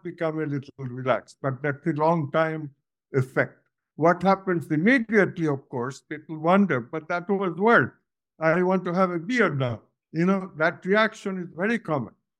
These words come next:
because they are not really relaxing after a single session. So what I learned, and this is through practice and through quantum understanding,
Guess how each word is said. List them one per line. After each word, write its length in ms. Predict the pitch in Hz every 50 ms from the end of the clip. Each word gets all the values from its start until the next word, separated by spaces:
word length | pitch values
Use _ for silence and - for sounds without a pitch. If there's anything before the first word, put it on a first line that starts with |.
| _ _ -
because 300 | 127 165 156 - 180 180
they 80 | 190 202
are 80 | 185 185 196 208
not 180 | 202 - - -
really 380 | 175 202 233 254 240 226 208
relaxing 680 | 170 156 165 156 156 151 139 139 - - - 117 - _ _ _ _ _ _ _ -
after 320 | 156 147 147 139 - 180
a 200 | 156 151 147 151
single 320 | - 208 190 175 165 156 151
session. 440 | - - 160 143 - - - - - _ _ _ _ _ _
So 480 | _ - - - 190 175 180 175 175 - _ _
what 280 | - 156 185 202 185 180 - - _ _ _ _ _ _ _ - 156
I 260 | 165 165 175 180 185 180
learned, 560 | 180 202 233 269 254 196 160 143 151 156 151 _ _ _ _ _ _ _ _ _ _
and 420 | 160 156 156 160 160 165 165 170 165
this 220 | 180 175 175 -
is 140 | 202 185 - _ _
through 240 | - 196 185 185 - -
practice 480 | 175 175 180 - _ - 185 175 180 -
and 420 | 196 180 175 185 185 175 180 170 185 -
through 160 | 190 175 180 -
quantum 480 | - 160 160 151 156 156 - 156 147 147
understanding, 920 | 143 143 143 135 131 131 - - - 175 170 160 139 117 104 113 107 98